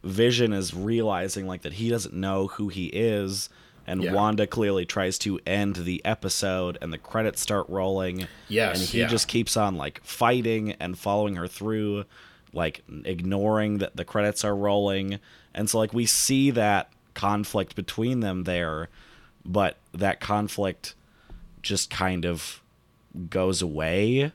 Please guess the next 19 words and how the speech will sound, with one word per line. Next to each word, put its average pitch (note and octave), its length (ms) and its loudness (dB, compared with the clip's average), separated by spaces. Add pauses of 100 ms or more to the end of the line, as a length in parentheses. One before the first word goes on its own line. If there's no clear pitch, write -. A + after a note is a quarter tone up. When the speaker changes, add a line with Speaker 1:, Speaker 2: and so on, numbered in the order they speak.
(420)
Speaker 2:
Mm-hmm. A2+ 240 -4
Speaker 1:
And, G2+ 240 2 (140)
and G2+ 200 2
then F#2 200 0
we F#2 180 -2
just, F#2 300 -2 (720)
you G2+ 120 -2
know, E2+ 160 -4
she, G2 600 -4 (160)
in, G#2+ 240 -2
then F#2 320 2 (100)
the F#2 280 2
Pietro G2+ 440 2
thing G2 220 -2
happens F#2 440 -2
and E2+ 80 -2
the E2+ 120 -6
episode E2 460 -2
ends. A#1 500 -6